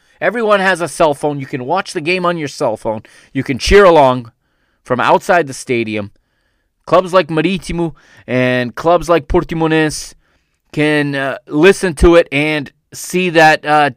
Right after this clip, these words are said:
see that spreadsheet with a lot of red in it, okay? Because no one will be in the stadium. No one's gonna pay fifty euros for those,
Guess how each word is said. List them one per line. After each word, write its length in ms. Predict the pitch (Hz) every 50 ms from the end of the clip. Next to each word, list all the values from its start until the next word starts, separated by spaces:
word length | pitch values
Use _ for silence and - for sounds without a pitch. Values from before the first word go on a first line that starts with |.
| _ _ _ _ _ _
see 260 | - - - - 170
that 260 | 156 160 151 143 139 _ _ _ _ _ _ _ _ _
spreadsheet 720 | - - - - - 170 170 156 - - 175 175 - _ _ - - - -
with 120 | - 147 -
a 60 | 143
lot 240 | 147 156 170 165 156
of 80 | 147
red 240 | 156 180 185 180 160
in 160 | 147 135 135
it, 180 | 147 151 _ _ - - - - _ _ _ _ _ _ _ _ _ _ _ -
okay? 420 | 131 127 - - 151 156 165 139 - -
Because 340 | - 139 - - 147 117 127
no 200 | 143 165 202 202
one 140 | 190 180 175
will 100 | 165 160
be 140 | 151 151 151
in 100 | 147 143
the 80 | 131
stadium. 540 | - - - 120 110 107 104 107 113 127 135 - _ _ _ _ _ _ _ _ _ _ _ _ _ _ _ _ _ _ _ _ _ -
No 160 | 127 151 185
one's 200 | 226 233 190 139
gonna 200 | 143 160 147 131
pay 160 | - 143 123
fifty 460 | 117 - 120 107 - - 107 101 95
euros 340 | 98 107 101 98 104 101 -
for 140 | - 110 101
those, 320 | 92 98 95 90 - -